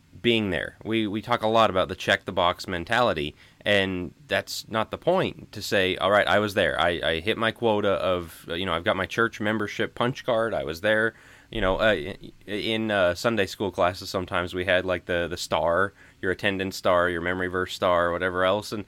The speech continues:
I get what we're trying to do with encouraging kids, but then some adults keep that mindset, you know, of, "I, I put my star on my chart." Um, okay, but did you get the purpose of it? Did you go in mind to encourage other people, to love them,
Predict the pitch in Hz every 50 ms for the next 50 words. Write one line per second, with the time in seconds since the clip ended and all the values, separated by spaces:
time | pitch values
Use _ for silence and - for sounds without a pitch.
0 | - - - - _ - 143 156 139 175 139 135 143 131 123 - - 127 107 104
1 | 98 104 104 101 104 95 95 101 92 87 87 85 - 135 139 127 107 101 98 95
2 | 113 110 - 139 143 127 95 85 101 101 104 - - - - - - 104 104 -
3 | - - 90 80 73 - - - 85 85 87 82 - - 78 - - _ _ _
4 | - - - _ _ 98 90 85 78 78 82 67 64 87 87 80 78 85 78 85
5 | 92 - 117 95 104 104 95 - - 101 101 101 98 98 95 95 - - 85 82
6 | 82 - - - - - - - - - - 101 98 92 90 87 82 80 85 _
7 | _ - _ _ - 113 - 120 110 101 107 98 - - _ _ _ - 120 113
8 | - 113 110 117 113 101 - - - _ _ - - _ - 135 131 - - 101
9 | - - - 113 - - - - - 73 64 - - - - - _ _ _ _
10 | _ 117 117 107 127 131 131 147 170 170 165 151 143 - 120 127 123 117 113 113
11 | 113 120 123 113 107 101 92 92 90 92 - _ - 117 104 98 95 92 98 101
12 | - - 110 113 113 101 110 107 98 98 - - 101 92 - 80 82 - 92 85
13 | 92 101 110 107 101 104 98 98 95 92 90